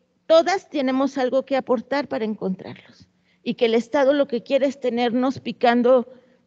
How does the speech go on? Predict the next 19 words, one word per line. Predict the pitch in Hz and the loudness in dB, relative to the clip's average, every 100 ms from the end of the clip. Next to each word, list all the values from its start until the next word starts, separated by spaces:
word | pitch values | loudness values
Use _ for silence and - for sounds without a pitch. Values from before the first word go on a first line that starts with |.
| _ _ - | _ _ -6
como | 214 202 196 | -4 -2 -2
gallinas | 196 214 247 240 247 | -2 0 0 0 -2
en | 240 226 | -2 -2
un | 226 240 226 - - _ | 0 0 -2 -6 -20 _
mismo | 214 247 233 233 | 0 0 2 -2
corral | 240 196 202 | 0 2 2
a | 190 | 0
todas, | - 185 - - | -4 -8 -8 -10
¿no? | 233 - _ - - _ _ - | -10 -10 _ -20 -20 _ _ -2
Pasa, | 254 262 - | 0 0 -4
ah, | 262 | -2
bueno, | 254 269 | -2 -2
y | 269 | -2
hicimos | 254 311 330 311 | 0 2 2 2
una | 294 294 | 0 0
mesa | 294 - 294 | 0 0 0
de | 285 | 0
coordinación | 240 214 220 214 262 254 | 0 0 -2 -2 -2 -2
forense | 233 285 285 - _ - 247 240 220 262 - | -2 -6 -6 -16 _ -4 0 0 -2 -4 -4